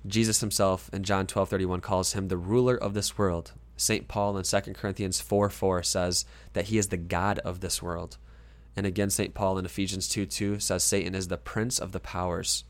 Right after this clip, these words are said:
And so he has dominion over this broken world. Why? Because what came in through his temptation is sin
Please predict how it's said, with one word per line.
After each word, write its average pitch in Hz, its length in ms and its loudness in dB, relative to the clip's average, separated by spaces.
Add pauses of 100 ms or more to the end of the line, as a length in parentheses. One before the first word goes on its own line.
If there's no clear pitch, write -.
(500)
And 95 120 -2
so 98 260 6
he 92 200 -2
has 110 200 0
dominion 98 640 0
over 95 260 -2
this 87 240 0
broken 92 540 -2
world. 90 340 -2
Why? 101 200 2
Because 90 400 -2 (280)
what 98 360 4
came 104 200 2
in 101 200 2
through 107 380 4
his 107 180 2
temptation 104 640 -2 (260)
is 98 240 2 (100)
sin 107 460 4